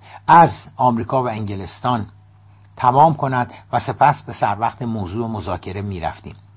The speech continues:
و همواره هم او پای بی بی سی را به میان، به میان می‌کشید و به سر وقت برنامه‌های پیچیده‌ای که می‌گفت مخالفینش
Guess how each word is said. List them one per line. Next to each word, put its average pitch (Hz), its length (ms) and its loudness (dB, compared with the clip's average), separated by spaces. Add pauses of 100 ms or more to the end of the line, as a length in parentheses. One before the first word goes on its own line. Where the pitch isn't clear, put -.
(400)
و 151 100 8
همواره 165 400 8
هم 175 340 6
او 165 120 0
پای 151 280 4
بی 131 180 -4
بی 117 100 -6
سی 156 200 -4
را 147 140 4
به 123 120 -6
میان، 117 460 -2 (800)
به 135 100 -2
میان 120 300 0
می‌کشید 104 640 -6 (800)
و 165 260 8 (1400)
به 127 100 -8
سر 127 300 6
وقت 147 460 4 (380)
برنامه‌های 127 840 4 (420)
پیچیده‌ای 131 640 -2
که 127 340 -2 (580)
می‌گفت 120 420 2
مخالفینش 127 960 -2